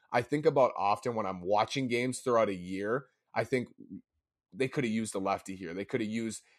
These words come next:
you know, the, if they had a second lefty in the pen, they could have used them here. And I thought that at points in twenty twenty-two. I think they like Danny Coulomb for good reason to just get lefties out.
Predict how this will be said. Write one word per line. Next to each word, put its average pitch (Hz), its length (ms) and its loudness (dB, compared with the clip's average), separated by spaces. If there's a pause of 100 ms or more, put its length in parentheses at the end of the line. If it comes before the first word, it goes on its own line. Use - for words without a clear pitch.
(100)
you 117 100 -2
know, 104 100 2
the, 101 200 -6
if 107 80 -6
they 123 120 2
had 120 160 4
a 123 40 2
second 117 320 0
lefty 104 280 0
in 101 80 -6
the 92 80 -6
pen, 98 360 -4 (260)
they 117 120 0
could 127 140 0
have 101 80 0
used 101 260 -4
them 90 140 -4
here. 87 200 -8
And 90 100 -6
I 98 60 0
thought 135 280 6
that 120 120 4
at 104 140 -2
points 101 340 -4
in 104 220 -12
twenty 101 260 -8
twenty-two. 104 540 0 (400)
I - 80 6
think 233 180 2
they 175 80 8
like 120 260 6
Danny 120 320 0
Coulomb 131 360 2
for 123 100 -2
good 104 220 2
reason 113 480 -2
to 113 80 -4
just 107 200 -6
get 107 200 -4
lefties 101 440 -2
out. 98 300 2